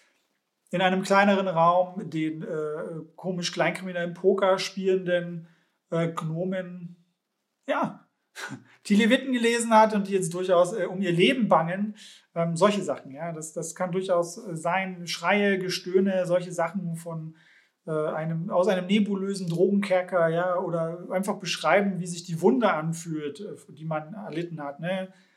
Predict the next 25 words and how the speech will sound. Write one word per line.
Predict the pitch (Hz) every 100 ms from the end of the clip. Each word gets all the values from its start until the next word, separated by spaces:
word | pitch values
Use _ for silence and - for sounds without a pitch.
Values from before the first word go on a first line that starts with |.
| _
Pulsierende | - 175 165 214 202 175 170
Wunden | 175 185 170 175 170 170 - _ _ - -
oder | 156
Blutgeschmack | 147 202 196 - 180 180
im | 170
Mund, | 175 165
wenn | 165
man | 160
eine | 160 160 160
in, | 151 - - 170 -
ins | 170 170 160 -
Gesicht | 160 202 -
gezimmert | 180 - 175 165
bekommen | 165 165 165 160
hat, | 156 160
in | 160
der | 151
Faust | 160 160 -
oder | 165
so. | 165 156 - -
Das | 202
sind | 247
so | 208
Sachen, | 175 180 185 208 202 196 - _ -
ähm, | 170 170 165 165